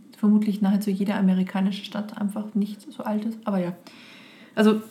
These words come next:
ist wirklich niedlich, wenn man entspannt von Station zu Station wandern kann, durchs romantische Mühltal und, ähm, durch den Obstanger, durch den alten Ortskern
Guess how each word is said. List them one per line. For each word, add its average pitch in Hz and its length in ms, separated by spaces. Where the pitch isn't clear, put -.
ist - 360
wirklich 208 640
niedlich, 220 580
wenn 233 120
man 220 80
entspannt 202 420
von 254 140
Station 233 480
zu 226 140
Station 190 580
wandern 202 340
kann, 269 200
durchs - 280
romantische 202 720
Mühltal 240 720
und, 208 340
ähm, 190 180
durch 202 140
den 190 80
Obstanger, 262 640
durch 214 160
den 208 100
alten 196 280
Ortskern 226 680